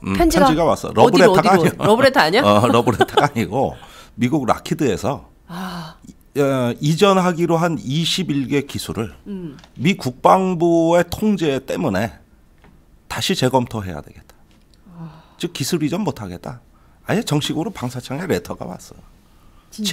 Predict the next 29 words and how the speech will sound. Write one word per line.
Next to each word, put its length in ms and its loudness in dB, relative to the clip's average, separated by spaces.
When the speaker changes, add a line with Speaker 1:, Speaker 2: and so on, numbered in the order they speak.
Speaker 1:
재앙이 280 6
벌어졌어. 480 -2
재앙이 440 -8
지금. 200 -20
어. 240 -18
Speaker 2:
아. 460 -10
Speaker 1:
이거 180 2
계획 280 -2
처음부터 340 -4
다시 320 -12
짜야 220 -8
돼. 120 -18
이거 260 4
누가 260 4
계획 300 2
짰는지 420 0
이거 160 0
사람 280 -4
처벌받아야 560 -6
됩니다. 300 -20
Speaker 2:
음. 500 -12
Speaker 1:
어. 280 -12
Speaker 2:
음. 300 -14
Speaker 1:
벌써 260 2
예산은 400 2
타서 380 -6
가고 260 -4
있어요. 220 -10
Speaker 2:
그러니까요. 540 -12